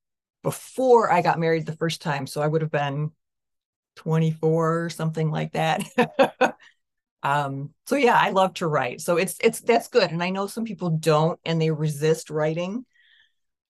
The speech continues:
I will say that when it comes to the tarot, I personally think that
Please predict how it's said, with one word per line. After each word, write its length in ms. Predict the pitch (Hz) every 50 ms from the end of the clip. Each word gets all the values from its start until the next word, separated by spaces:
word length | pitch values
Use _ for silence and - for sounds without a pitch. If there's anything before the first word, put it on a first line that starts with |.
| _ _ _ _ _ _ _ -
I 220 | 147 151 170 202
will 180 | 226 214 214 220
say 280 | 220 - 185 180 180 185
that 180 | 165 160 151
when 120 | 151 160 160
it 120 | 143 -
comes 460 | - - - 175 180 196 202 226 -
to 160 | - - 202
the 100 | 185 190
tarot, 600 | 170 - - 180 139 131 - - - - 156 156 _ _ _ _ _ -
I 160 | - 127 156
personally 640 | 160 160 - 190 190 - - 180 185 190 185 180 180
think 380 | - - 147 143 147 135 - -
that 380 | 131 131 131 127 127 123 -